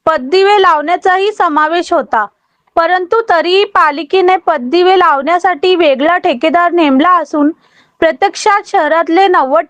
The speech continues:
टक्के पददिवे बंद असल्याचा आरोप भाजपाने आज घेतलेल्या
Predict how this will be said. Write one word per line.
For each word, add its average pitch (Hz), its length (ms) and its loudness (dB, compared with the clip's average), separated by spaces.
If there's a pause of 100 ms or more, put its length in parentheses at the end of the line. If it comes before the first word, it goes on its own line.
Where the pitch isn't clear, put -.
टक्के 370 280 -2
पददिवे 330 600 2
बंद 311 320 0
असल्याचा 339 500 -2
आरोप 294 340 0
भाजपाने 294 760 -2
आज 311 320 0
घेतलेल्या 302 640 0